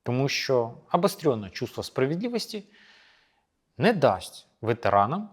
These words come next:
ставитися до себе з неповагою. Адже єдина валюта, яка в нас лишилася, це повага. І за неї ми будемо битися.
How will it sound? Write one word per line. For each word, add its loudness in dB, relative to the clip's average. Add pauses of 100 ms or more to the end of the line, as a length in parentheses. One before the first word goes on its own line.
(220)
ставитися 2
до -8
себе -2
з -4 (100)
неповагою. -6 (280)
Адже 0 (760)
єдина -2
валюта, -4 (280)
яка 2
в -2
нас -16
лишилася, -8 (1300)
це -6
повага. -4 (2250)
І -8
за -2
неї -4
ми -4
будемо -8
битися. -16